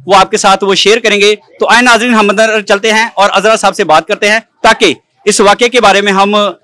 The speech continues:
मुकम्मल तौर पर जान सकें और आपसे शेयर कर सकें। जी नाज़रीन, मैं इससे पहले कि अजरा साहब से बात करूं, मैं आपको दिखाना चाहता हूं कि यहाँ पे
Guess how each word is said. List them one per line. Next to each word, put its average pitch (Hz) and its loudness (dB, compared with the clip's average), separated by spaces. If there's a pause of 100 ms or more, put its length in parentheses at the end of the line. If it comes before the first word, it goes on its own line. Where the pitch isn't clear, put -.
मुकम्मल 247 0
तौर 190 2
पर 185 0
जान 175 0
सकें 190 -4
और 175 0
आपसे 196 0 (160)
शेयर 202 0
कर 156 -2
सकें। 110 -12 (340)
जी 185 -4
नाज़रीन, 214 -4
मैं 190 -6
इससे 180 -2
पहले 175 -6
कि 165 -8
अजरा 151 -8
साहब 160 -6
से 170 -8
बात 139 -4
करूं, 175 -6
मैं 170 -4
आपको 151 -6
दिखाना 147 -8
चाहता 170 -8
हूं 185 -8
कि 185 -10
यहाँ 156 -6
पे 160 -4